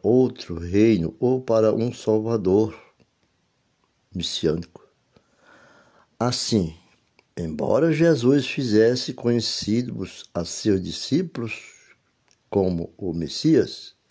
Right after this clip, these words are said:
ele não tinha a intenção de tomar Roma. Assim, era necessário que o Mestre,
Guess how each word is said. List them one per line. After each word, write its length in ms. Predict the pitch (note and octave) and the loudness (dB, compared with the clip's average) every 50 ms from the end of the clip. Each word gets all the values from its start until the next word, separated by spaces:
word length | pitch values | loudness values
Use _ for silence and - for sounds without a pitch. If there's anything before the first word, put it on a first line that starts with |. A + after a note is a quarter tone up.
| _ _ _ _ _ _ _ _ _ _ _ _ _ _ _ _ _ _ _ _ _ _ _ _ _ _ _ _ | _ _ _ _ _ _ _ _ _ _ _ _ _ _ _ _ _ _ _ _ _ _ _ _ _ _ _ _
ele 400 | - D3 D#3+ E3+ E3+ E3 D#3+ E3 | 4 6 8 8 6 6 4 2
não 840 | D#3 C#3+ C3 B2 A#2 A2 A2 A2+ A#2+ C3 C#3 D3 D3 C#3+ C#3+ C#3+ C#3+ _ _ _ - - - | 2 4 4 4 4 4 4 2 2 0 -2 -4 -6 -10 -12 -14 -18 _ _ _ -20 -20 -12
tinha 540 | - - G2+ A2 A#2+ B2 C3 C3+ C#3+ C3+ - - _ | -4 0 2 2 4 2 2 2 0 -2 -6 -8 _
a 140 | - G#2+ A#2+ | -2 -2 0
intenção 720 | C3+ C3+ C3 - A#2+ A#2 G#2+ G#2 - - - A2+ A#2+ B2 B2 | -2 -2 -4 -2 0 0 0 -2 -2 -2 0 0 0 0 -2
de 120 | A2+ A2 A2 - _ _ _ _ _ | -2 -6 -8 -10 _ _ _ _ _
tomar 540 | - A2+ A#2 A2+ A2 G#2 G2+ G2+ G#2 A2+ A2+ | -2 0 0 2 2 2 2 2 0 0 -2
Roma. 720 | A#2 F#2 - - - F#2+ G2 G2+ G2 E2 C2+ B1+ B1 - - - - _ _ _ _ _ _ _ _ _ _ _ _ _ _ _ _ _ _ _ _ _ _ _ _ _ _ _ _ _ _ _ _ _ _ _ _ _ _ _ _ _ _ _ _ - - _ _ _ _ _ _ _ _ _ _ _ _ _ _ _ _ _ _ _ _ | -4 -8 -12 -8 -2 0 2 2 2 0 -2 -8 -12 -16 -20 -20 -20 _ _ _ _ _ _ _ _ _ _ _ _ _ _ _ _ _ _ _ _ _ _ _ _ _ _ _ _ _ _ _ _ _ _ _ _ _ _ _ _ _ _ _ _ -20 -20 _ _ _ _ _ _ _ _ _ _ _ _ _ _ _ _ _ _ _ _
Assim, 480 | B2 B2 A#2+ - - - - F3+ E3 D#3 | -2 0 0 0 0 2 2 4 4 6
era 440 | D3+ D3+ D3+ D3+ D3+ D3 - - _ - | 6 4 4 4 2 0 -2 -8 _ -2
necessário 800 | D#3 C3+ A#2+ - - B2+ A#2+ A2 - - A#2 A2+ A2+ A2 A2 A2 | 0 0 2 2 2 2 2 2 0 2 2 2 4 2 0 0
que 160 | - A2+ A2 | 2 4 4
o 80 | G#2+ | 4
Mestre, 720 | G2+ G2 F#2+ F2+ G2+ C3 F#3+ - - - - G2+ E2+ - | 4 4 4 4 2 2 0 -4 -8 -6 -6 -6 -6 -6